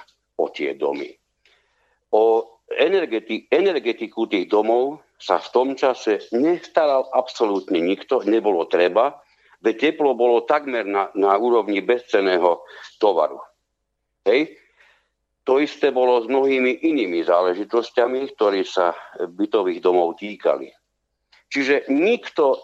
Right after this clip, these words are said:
nič vážne do tých domov neinvestoval, nič vážne sa v tých domoch nerobilo, nech mi odpustia, eh, tí, ktorí, ktorí vidia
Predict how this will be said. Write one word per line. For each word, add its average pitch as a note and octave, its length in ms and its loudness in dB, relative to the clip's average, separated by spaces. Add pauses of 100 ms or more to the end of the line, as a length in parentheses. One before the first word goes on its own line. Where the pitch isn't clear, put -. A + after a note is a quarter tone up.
nič E3 560 -2
vážne G2 720 0
do F#2 160 -2
tých E2+ 160 -14
domov E2 400 0
neinvestoval, A#2 880 0 (400)
nič D#3 400 -2
vážne B2 560 0
sa F#2 240 -4
v - 80 -20
tých F2+ 160 -6
domoch E2 320 -4
nerobilo, G2+ 640 0
nech G2 120 -2
mi F#2 120 0
odpustia, G2 640 0 (680)
eh, - 320 -2
tí, A#2 240 -2
ktorí, G#2 400 0 (480)
ktorí G2+ 480 0
vidia G#2 320 -2